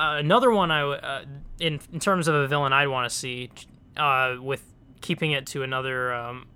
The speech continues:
more, um, character-y villain that I would want to see, uh, would be Penguin.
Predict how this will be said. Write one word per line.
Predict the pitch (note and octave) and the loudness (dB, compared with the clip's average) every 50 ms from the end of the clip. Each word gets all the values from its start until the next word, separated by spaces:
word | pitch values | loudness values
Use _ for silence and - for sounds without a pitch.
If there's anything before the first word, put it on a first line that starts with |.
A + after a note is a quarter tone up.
| - | -16
more, | - E3 D3 C#3 C#3 C3+ C3 C3 B2+ B2+ B2+ B2 B2+ B2 | -12 -10 -8 -8 -6 -6 -6 -6 -4 -4 -2 0 0 0
um, | B2 A#2+ A#2+ A#2+ A#2+ A#2+ A#2 - - - - - | 0 -2 -4 -6 -8 -10 -14 -16 -20 -20 -20 -16
character-y | - - - F#3 F3+ E3+ D#3 - - - E3 D3+ D3 C#3 C3+ - - - - D#3 D#3 C#3+ C#3 C3 | -6 2 4 6 6 6 4 2 -2 0 2 2 2 0 -2 -4 -10 -14 -12 -10 -10 -8 -10 -8
villain | B2 B2+ C#3 C#3 C#3 C3+ B2+ B2 B2 A#2+ - - - - - - | -6 -4 -4 -2 -2 -4 -6 -8 -10 -14 -16 -20 -20 -20 -20 -16
that | F3+ C#3 C3+ C3+ | -12 -8 -4 -2
I | C3+ C3+ | -2 -2
would | B2+ C3 C3 | -2 -2 -4
want | B2+ B2 B2+ B2 - | -4 -4 -6 -6 -8
to | - | -8
see, | - - - B2+ A#2+ A#2+ B2 B2 - - - - - - - - - - - - - | -8 -8 -8 -10 -10 -12 -14 -16 -18 -20 -20 -20 -20 -20 -20 -20 -20 -20 -18 -10 -4
uh, | - C3 B2+ B2 A#2+ A#2+ A#2+ A#2+ A#2 A#2 A#2+ - - | -2 0 0 2 2 0 0 0 -2 -4 -4 -6 -8
would | - C3 C3 | -8 -8 -8
be | B2+ C3 | -8 -10
Penguin. | A#2 - D3+ D3 D3 B2+ A2+ A2+ A#2 | -6 -2 -2 -2 -2 -2 -6 -10 -14